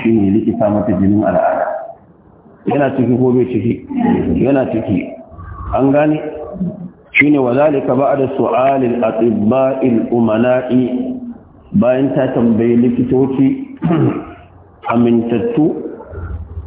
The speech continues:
an ba ta shawara ta yin wannan ba zai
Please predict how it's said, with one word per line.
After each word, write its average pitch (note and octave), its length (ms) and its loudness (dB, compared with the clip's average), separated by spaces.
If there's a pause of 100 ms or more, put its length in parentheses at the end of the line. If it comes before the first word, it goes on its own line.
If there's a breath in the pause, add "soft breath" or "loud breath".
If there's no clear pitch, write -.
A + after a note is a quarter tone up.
(400)
an C#3 280 2
ba D3 220 2
ta C3+ 160 0
shawara C3+ 500 0
ta C3+ 140 0
yin C3+ 240 2
wannan C3 320 2
ba A2+ 100 0
zai B2+ 140 2